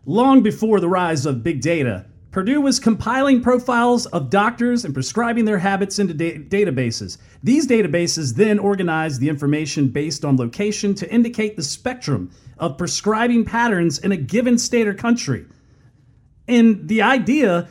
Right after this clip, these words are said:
was to pinpoint the doctors prescribing the most pain medication and target them for the company's marketing onslaught. So the databases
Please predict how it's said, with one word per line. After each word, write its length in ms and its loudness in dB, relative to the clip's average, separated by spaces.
was 220 2
to 100 -2
pinpoint 480 2
the 80 -4
doctors 640 -2
prescribing 680 -2
the 100 0
most 440 0
pain 240 2
medication 600 0
and 120 4
target 380 0
them 320 4
for 120 -2
the 120 0
company's 460 0
marketing 500 0
onslaught. 720 2
So 240 2
the 120 2
databases 880 0